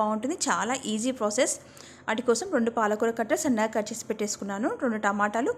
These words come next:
కప్పు పల్లీలు తీసేసుకున్నాను. స్టవ్ మీద ప్యాన్ పెట్టేసుకుని అందులోకి కప్పు పల్లీలు వేసేసుకొని స్టవ్ని మీడియం ఫ్లేమ్ పైన పెట్టేసుకొని కంటిన్యూస్గా కలుపుకుంటూ పల్లీలలో ఉన్న పచ్చివాసనపై క్రిస్పీ అయ్యేంత వరకు వేయింపుకోవాలి. ఇప్పుడు చూడండి పల్లీలు చక్కగా వేగిపోయాయి కదా లోపటి వరకు. వీటిని ఒక బౌల్లో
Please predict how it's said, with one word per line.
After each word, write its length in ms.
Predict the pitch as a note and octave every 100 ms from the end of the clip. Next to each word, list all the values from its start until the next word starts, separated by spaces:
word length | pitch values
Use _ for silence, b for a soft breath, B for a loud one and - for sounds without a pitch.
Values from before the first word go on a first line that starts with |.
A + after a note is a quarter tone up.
| C4
కప్పు 200 | - A3 G3
పల్లీలు 280 | G3+ G#3 G3+
తీసేసుకున్నాను. 580 | G3 F#3+ - F#3+ G3 G#4+ D5 B B B B
స్టవ్ 200 | - C4 C4
మీద 80 | C4+
ప్యాన్ 200 | B3+ A3+ A3+
పెట్టేసుకుని 460 | A#3 A3+ - C#4 -
అందులోకి 300 | G#3 G#3 G#3+ D4
కప్పు 160 | A3 G#3+ G#3+
పల్లీలు 260 | G3+ G#3+ G#3
వేసేసుకొని 440 | G#3 G3+ - A3+ B4+ -
స్టవ్ని 360 | A#3 G3 A#3+ A#3+
మీడియం 260 | G3+ A3 A#3
ఫ్లేమ్ 220 | A#3 G#3 G#3
పైన 160 | G3+ G#3
పెట్టేసుకొని 460 | F#3+ G3 G3 A3+ E4 B3
కంటిన్యూస్గా 420 | A3 B3+ C4+ D4 G3+
కలుపుకుంటూ 520 | G3 - A3 A3+ C5+ - B B B B B -
పల్లీలలో 420 | C4 B3+ C#4+ D4 C#4+
ఉన్న 140 | C4 D4+ E4+
పచ్చివాసనపై 600 | A3+ B3+ A#3+ B3 A3 B3+ -
క్రిస్పీ 320 | C4 C4 -
అయ్యేంత 240 | B3 A3+ A3
వరకు 160 | B3 B3
వేయింపుకోవాలి. 520 | G#3 G3+ G#3+ G3 A3+ A4+
ఇప్పుడు 180 | - A#3
చూడండి 200 | A3+ C4 C4
పల్లీలు 240 | A3 A#3 A3+
చక్కగా 400 | - - A#3 C4+ G#3 G#3
వేగిపోయాయి 420 | G3+ G3+ G#3+ G#3 G3+
కదా 100 | G#3
లోపటి 200 | G3 G3+ G3
వరకు. 280 | G3 F4 C#5+ D5 B B B -
వీటిని 200 | A#3+ A#3+
ఒక 100 | A#3+
బౌల్లో 300 | G#3+ G3+ A3+